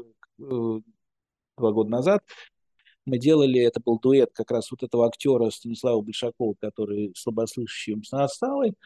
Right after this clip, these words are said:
<clears throat> и такого известного у нас перформера Тараса Бурнашева, он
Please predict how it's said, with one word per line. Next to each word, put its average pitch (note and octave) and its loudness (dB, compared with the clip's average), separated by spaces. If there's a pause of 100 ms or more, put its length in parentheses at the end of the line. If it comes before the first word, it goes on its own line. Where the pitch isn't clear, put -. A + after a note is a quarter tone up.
(220)
<clears throat> F3 6
и F3 2 (1500)
такого A2 -4
известного A#2+ -2
у A2+ -4
нас A2 -6
перформера F#3 2
Тараса A#2 0
Бурнашева, D3+ -6
он A2 -10